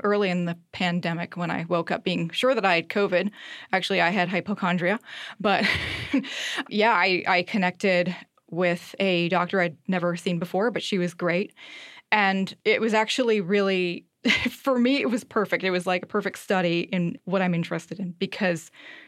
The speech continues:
she listened to me talk about my symptoms, but then she also said this thing. She's like, "You don't sound like somebody who's short of breath."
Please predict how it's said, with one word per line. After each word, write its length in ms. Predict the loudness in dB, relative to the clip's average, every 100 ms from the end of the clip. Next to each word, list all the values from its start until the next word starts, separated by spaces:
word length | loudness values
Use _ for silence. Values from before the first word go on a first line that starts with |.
| -10
she 260 | -2 2 4
listened 340 | 4 4 4
to 100 | 4
me 100 | 2
talk 300 | 2 2 2
about 160 | 2 4
my 140 | 2
symptoms, 600 | 2 0 2 2 2 0 _ -20 -20 _
but 100 | 0
then 160 | 4 4
she 220 | 4 2
also 320 | 2 2 0
said 260 | 0 0 0
this 220 | -2 -2
thing. 240 | -2 0
She's 200 | 0 -2
like, 260 | 0 -2 -4 _ _ _
"You 120 | -2 2
don't 160 | 2
sound 300 | 2 0 2
like 120 | 0 -2
somebody 340 | -2 -2 -2
who's 160 | -4 -4
short 220 | -4 -4
of 80 | -6
breath." 400 | -8 -8 -10